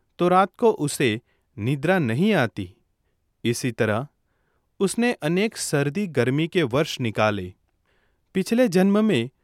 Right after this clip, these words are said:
शिव जी की उपासना में सहायता करने के कारण उसे अपने पिछले जन्म का स्मरण था और अनेक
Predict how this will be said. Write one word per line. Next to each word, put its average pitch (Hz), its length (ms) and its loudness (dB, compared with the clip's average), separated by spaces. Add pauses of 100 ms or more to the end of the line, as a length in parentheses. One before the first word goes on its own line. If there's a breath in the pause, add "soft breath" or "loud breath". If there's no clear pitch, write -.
(180)
शिव 208 300 -2
जी 220 160 -4
की 226 160 -8
उपासना 143 640 0
में 202 120 -2
सहायता 127 580 -2
करने 131 380 -4
के 170 160 -4
कारण 170 440 0 (760)
उसे 214 240 -2
अपने 190 380 -2
पिछले 190 500 -2
जन्म 131 340 0
का 180 180 -2
स्मरण 127 420 0
था 95 360 -6 (720)
और 104 280 -2 (640)
अनेक 190 300 0